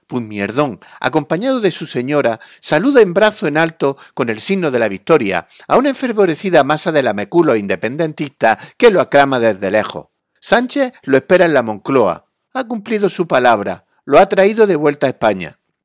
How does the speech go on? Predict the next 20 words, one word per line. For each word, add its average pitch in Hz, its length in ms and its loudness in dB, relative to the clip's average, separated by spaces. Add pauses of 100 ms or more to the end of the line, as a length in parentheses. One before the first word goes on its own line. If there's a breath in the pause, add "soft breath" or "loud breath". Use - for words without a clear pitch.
(140)
Ya 214 100 0
saben 131 380 2
que - 80 -8
suelo 139 260 -2
dar 127 320 2
una 113 200 -8
de 104 120 -4
cal 131 200 0
y 107 40 -4
otra 101 200 -8
de 104 80 -6
arena. 131 400 0 (380 soft breath)
Y 160 60 -2
de 160 80 4
Arenas 180 320 4
me 165 100 -4
acuerdo 120 360 0
ahora, 139 400 4 (220 loud breath)
porque 156 200 -4
cuando 156 540 -2